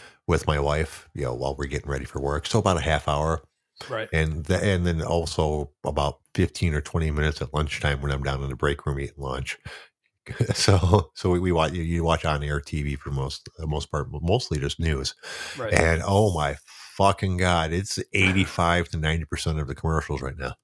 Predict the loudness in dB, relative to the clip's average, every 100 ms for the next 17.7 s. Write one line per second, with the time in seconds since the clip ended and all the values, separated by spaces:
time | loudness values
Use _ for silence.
0 | _ -8 0 2 2 0 0 0 0 -2
1 | 0 0 -2 -14 -18 -20 -20 -20 -20 -18
2 | -12 -6 -4 -4 -8 -14 -18 -20 -20 -20
3 | -20 _ _ _ _ _ 4 4 4 2
4 | 2 4 4 2 0 0 2 0 -2 2
5 | 2 2 -2 -2 0 0 -2 -4 -2 -2
6 | 0 -2 2 2 2 2 2 0 2 2
7 | 4 2 2 0 0 0 0 2 2 2
8 | 0 -2 -2 -2 -2 0 2 2 0 -2
9 | -2 0 2 0 -2 -2 -2 -2 2 2
10 | 2 -4 -2 -2 -2 -2 -4 -2 -2 -2
11 | -4 -8 -14 -14 -16 -10 -4 -2 -2 0
12 | 2 2 2 0 0 2 2 2 -4 -4
13 | -2 -2 -2 -6 -2 0 0 2 2 2
14 | 2 2 2 -2 -2 0 2 0 -2 -2
15 | -2 -2 -2 -4 -2 -2 0 -2 0 -2
16 | -2 -4 -4 -4 -4 -4 -2 -2 -2 -4
17 | -2 -2 0 -4 -4 -4 -4